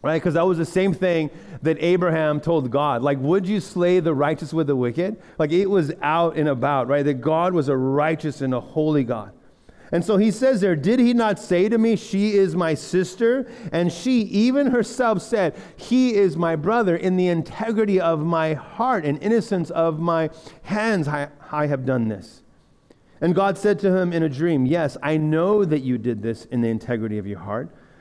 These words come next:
for I also withheld you from sinning against me. Therefore, I did not let you touch her. Now, therefore, restore the man's wife, for he is a prophet, and he will pray for you, and you shall live. But if you do not restore her,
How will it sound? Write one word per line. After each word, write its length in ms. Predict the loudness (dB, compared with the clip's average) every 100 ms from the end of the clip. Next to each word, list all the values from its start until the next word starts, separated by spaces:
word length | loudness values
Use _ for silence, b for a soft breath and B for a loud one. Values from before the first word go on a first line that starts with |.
| b
for 180 | -4 -2
I 200 | 0 -2
also 360 | 0 0 0 0
withheld 500 | 0 -2 -2 -2 0
you 100 | -2
from 220 | 0 -4
sinning 480 | -4 -4 -2 0 -2
against 480 | -4 -2 -2 -4 -8
me. 160 | -14 -16 B B B
Therefore, 400 | 0 0 0 0
I 80 | 0
did 280 | 2 0 2
not 220 | 0 0
let 140 | -2
you 140 | -2 -6
touch 400 | -4 -8 -6 -8
her. 160 | -10 -12 -20 _ _ _ -10
Now, 260 | -2 0 2
therefore, 460 | 2 2 2 2 4
restore 600 | 2 0 0 2 2 2
the 80 |
man's 280 | 2 0 0
wife, 360 | 0 2 0 -2 B B
for 200 | -2 0
he 420 | 2 2 2 4 4
is 120 | 2
a 60 |
prophet, 640 | -2 -2 0 0 2 0 -2 B -2
and 160 | 2
he 120 | 4
will 120 | 4 2
pray 360 | 0 0 2
for 140 | 0 0
you, 260 | 2 2
and 200 | 2 2
you 160 | 2 0
shall 320 | 0 0 0
live. 480 | 0 2 2 0 -2 -8 B B
But 120 | 0 2
if 140 | 2
you 140 | 0
do 240 | 0 2 2
not 240 | 2 2
restore 480 | 0 0 0 2 2
her, 260 | 2 0